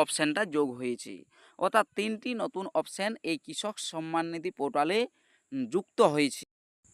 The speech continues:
ইংরেজিতে হচ্ছে প্রথম অপশন সারেন্ডার রিভোকেশন রিকোয়েস্ট, সারেন্ডার রিভোকেশন স্ট্যাটাস, আর তিন নম্বর অপশন স্ট্যাটাস চেঞ্জ রিকোয়েস্ট। এই যে সারেন্ডার রিকোয়েস্টে ঢুকে আপনি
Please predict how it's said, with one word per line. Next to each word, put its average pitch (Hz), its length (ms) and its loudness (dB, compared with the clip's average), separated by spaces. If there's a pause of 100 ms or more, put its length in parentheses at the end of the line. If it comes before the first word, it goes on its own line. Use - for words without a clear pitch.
ইংরেজিতে 220 680 12
হচ্ছে 202 360 10 (280)
প্রথম 190 260 10 (100)
অপশন 175 260 6 (140)
সারেন্ডার 196 560 10 (160)
রিভোকেশন 190 1400 0 (340)
রিকোয়েস্ট, 127 520 2 (400)
সারেন্ডার 196 460 10 (120)
রিভোকেশন 170 600 0 (220)
স্ট্যাটাস, 131 460 2 (360)
আর 160 120 8 (160)
তিন 165 200 2
নম্বর 190 320 4
অপশন 160 260 6 (260)
স্ট্যাটাস 220 320 6 (140)
চেঞ্জ 175 180 8 (140)
রিকোয়েস্ট। 117 480 -6 (600)
এই 226 200 8
যে 247 80 8 (100)
সারেন্ডার 196 540 12 (720)
রিকোয়েস্টে 185 640 -2 (180)
ঢুকে 143 240 -6 (100)
আপনি 175 180 -4